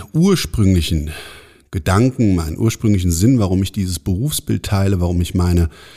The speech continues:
meine Gefühlswelt mit dir da draußen teile, das würde ich ganz gerne mal wieder mehr in den Fokus rücken lassen. Es ist nämlich so, dass ich persönlich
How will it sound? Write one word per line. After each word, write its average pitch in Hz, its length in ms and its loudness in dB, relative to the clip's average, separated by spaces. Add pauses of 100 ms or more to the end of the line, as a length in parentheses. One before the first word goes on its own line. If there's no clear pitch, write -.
(220)
meine 90 200 2
Gefühlswelt 95 600 2
mit 85 160 -2
dir 85 60 -2
da 85 120 -2
draußen 80 420 -2
teile, 80 420 -2 (480)
das 107 140 4
würde 160 140 4
ich - 80 -6
ganz - 200 0
gerne 117 160 2
mal 117 120 2
wieder 110 200 2
mehr 98 280 2
in 98 120 0
den 92 120 0
Fokus - 540 -6
rücken 76 220 -8
lassen. - 340 -8 (560)
Es 107 140 2
ist 147 140 0
nämlich 156 240 4
so, 104 360 4 (680)
dass 98 160 2
ich 135 200 -4
persönlich 104 720 2